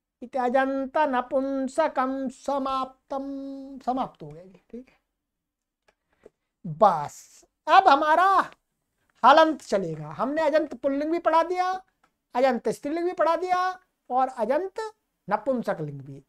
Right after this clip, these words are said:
अब चलेगा हलंत पर। अब हलंत पुल्लिंग, हलंत स्त्रीलिंग, हलंत नपुंसकलिंग क्रम में आ जाएगा। अब सरल बन जाएगा आपको, अब क्योंकि बस बहुत सारी चीजें आपको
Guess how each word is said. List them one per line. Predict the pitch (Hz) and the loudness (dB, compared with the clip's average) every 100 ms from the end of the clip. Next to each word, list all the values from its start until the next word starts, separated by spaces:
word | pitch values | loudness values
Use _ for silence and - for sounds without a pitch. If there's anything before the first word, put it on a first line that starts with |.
| - | 0
अब | 359 359 | 0 0
चलेगा | 285 277 262 349 | -2 2 2 2
हलंत | 339 175 190 156 - | -2 -2 -4 -6 -10
पर। | - 147 _ _ _ _ _ _ _ | -20 -20 _ _ _ _ _ _ _
अब | 240 226 | 0 2
हलंत | 165 233 302 269 - | 6 6 6 0 -8
पुल्लिंग, | - 302 320 359 392 392 370 | -4 0 2 2 0 -2 -2
हलंत | 170 220 247 214 | 0 0 -2 -4
स्त्रीलिंग, | 220 - 330 339 359 381 381 | -8 -8 -6 -2 -2 -2 -2
हलंत | 339 233 254 320 349 | 0 2 2 -2 -6
नपुंसकलिंग | 220 - 160 151 156 151 170 185 | -6 -6 -10 -12 -16 -14 -14 -14
क्रम | 202 208 | -12 -10
में | 226 226 | -10 -10
आ | 226 | -12
जाएगा। | 233 240 247 285 269 _ _ _ _ _ _ _ _ _ _ _ - | -12 -16 -18 -20 -20 _ _ _ _ _ _ _ _ _ _ _ 0
अब | 359 349 | 0 6
सरल | 370 453 | 6 6
बन | 415 349 | 4 0
जाएगा | 359 370 349 | 2 4 4
आपको, | 311 269 - 170 | 4 2 -4 -10
अब | - - | -8 -10
क्योंकि | - 190 370 | -8 -6 0
बस | 277 233 - - | 2 2 0 6
बहुत | 403 427 381 | 8 8 4
सारी | 349 349 | 2 0
चीजें | 339 339 | -4 0
आपको | 330 320 392 | -2 -2 -4